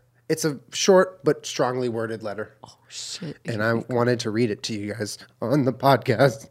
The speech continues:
Speaker 1: <laughs>
Speaker 2: Try and control yourself, Julian.
Speaker 1: Okay.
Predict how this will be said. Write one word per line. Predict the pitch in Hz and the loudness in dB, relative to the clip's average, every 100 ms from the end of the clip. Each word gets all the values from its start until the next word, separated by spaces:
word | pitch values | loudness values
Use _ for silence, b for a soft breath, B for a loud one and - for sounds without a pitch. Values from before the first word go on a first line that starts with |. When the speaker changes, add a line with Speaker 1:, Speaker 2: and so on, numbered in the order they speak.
| - | 4
Speaker 1:
<laughs> | 175 - - _ _ _ _ _ _ | 4 4 -6 _ _ _ _ _ _
Speaker 2:
Try | - 151 | -12 -8
and | 147 160 | -8 -4
control | - 214 160 143 | 0 0 0 -4
yourself, | 139 147 135 - - | -8 -10 -12 -12 -14
Julian. | 135 131 135 - B B B B B B B B B B - _ _ _ _ - - _ _ _ | -14 -10 -12 -12 B B B B B B B B B B -20 _ _ _ _ -20 -20 _ _ _
Speaker 1:
Okay. | - - | -4 -4